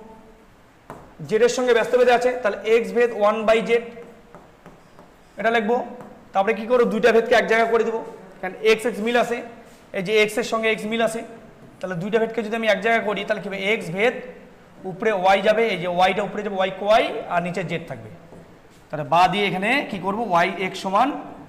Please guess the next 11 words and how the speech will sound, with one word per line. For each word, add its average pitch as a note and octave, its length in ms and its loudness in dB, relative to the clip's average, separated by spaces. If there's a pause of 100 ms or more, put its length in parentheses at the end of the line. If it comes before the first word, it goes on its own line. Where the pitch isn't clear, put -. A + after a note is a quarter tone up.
(1300)
কে F#3 160 -6
ওয়াই F3 220 4
by E3 160 -2
জেড, B2 160 -12 (1500)
নিচে E3 220 -8
লিখবা E3 160 -2 (100)
কে F3+ 60 -6 (100)
হলো F3 200 -4
ভেদ D#3+ 160 -6
ধ্রুবক, C#3 240 -10 (3250)
কে D#3 100 -12